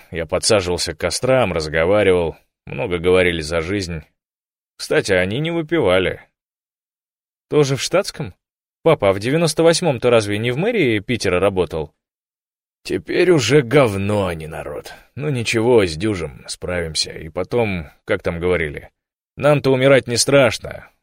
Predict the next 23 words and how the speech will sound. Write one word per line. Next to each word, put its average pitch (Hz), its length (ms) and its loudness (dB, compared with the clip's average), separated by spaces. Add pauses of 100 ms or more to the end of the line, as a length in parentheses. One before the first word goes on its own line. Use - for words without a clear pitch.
мы 104 200 -8
отжили 104 540 2
своё. - 580 -10 (960)
Мы - 160 -2
одинокие 123 580 2
стареющие 98 640 0
мужчины, 87 800 -6 (500)
а - 160 -16
дети? 87 540 -8 (600)
Что 85 280 -10
будет 90 320 -4
с 82 100 -8
детьми? 73 480 -12 (800)
Мы 95 100 -8
должны 120 280 2
думать 117 320 0
об 92 140 0
их 87 120 -2
будущем. 87 640 -6 (500)
«Чего?» 156 600 -4 (840)
«Это - 260 -10
из 127 180 0
Штирлица. 117 880 -2